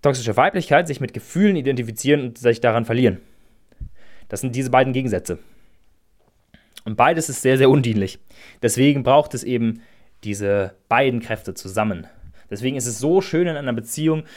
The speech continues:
von Mann und Frau, von Mann und Mann, von Mann und Frau und Frau, von wem auch immer, wenn diese beiden Energien in,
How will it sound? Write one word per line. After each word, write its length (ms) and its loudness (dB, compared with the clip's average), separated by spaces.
von 180 -6
Mann 160 2
und 100 -2
Frau, 380 6
von 400 -4
Mann 200 0
und 80 0
Mann, 260 2
von 140 -4
Mann 140 2
und 80 -2
Frau 180 4
und 100 0
Frau, 340 4
von 460 -4
wem 240 0
auch 140 2
immer, 360 6
wenn 200 2
diese 220 -2
beiden 280 2
Energien 600 0
in, 460 2